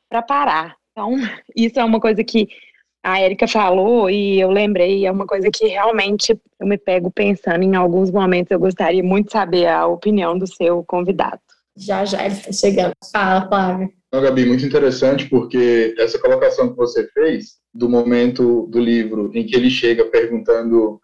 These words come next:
Speaker 3: é, onde tá fulano, e você teve essa percepção justamente do: será que tá tudo bem? Será que tem alguém que eu conheço? Será que tem algum parente meu? Curiosamente,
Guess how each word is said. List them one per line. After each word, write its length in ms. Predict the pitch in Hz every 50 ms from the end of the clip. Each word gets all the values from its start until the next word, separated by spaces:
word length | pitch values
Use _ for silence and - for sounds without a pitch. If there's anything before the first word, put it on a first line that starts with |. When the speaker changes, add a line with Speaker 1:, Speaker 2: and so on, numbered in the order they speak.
| _ _ -
Speaker 3:
é, 320 | 113 110 107 110 110 110
onde 220 | 120 120 120 120 120
tá 100 | 123 120 117
fulano, 380 | - - 117 120 131 135 127 117
e 20 |
você 240 | 113 113 113 120 123
teve 140 | 117 117 117
essa 120 | 120 127
percepção 460 | 110 117 113 - 123 120 - - 120
justamente 540 | 120 120 - 143 131 131 127 127 131 131 -
do: 400 | - 143 139 135 120 110 - - _ _ _ -
será 160 | 120 127 139
que 100 | 135 -
tá 80 | 147
tudo 220 | 135 - 131 123 117
bem? 380 | 113 127 131 143 139 127 113
Será 280 | 104 - 123 117 127 131
que 300 | 131 - 147 139 - - - -
tem 80 | 135
alguém 240 | 127 123 123 120 120
que 80 | 123 120
eu 80 | -
conheço? 380 | - 117 113 117 131 135 127 -
Será 200 | 120 117 120 123
que 60 | -
tem 100 | - 131
algum 200 | 127 127 127 127
parente 340 | 127 127 120 117 - 101 110
meu? 260 | 120 139 139 120 - _ _ _ _
Curiosamente, 960 | - 180 - 214 190 190 175 170 143 127 135 151 175 180 170 165 - - -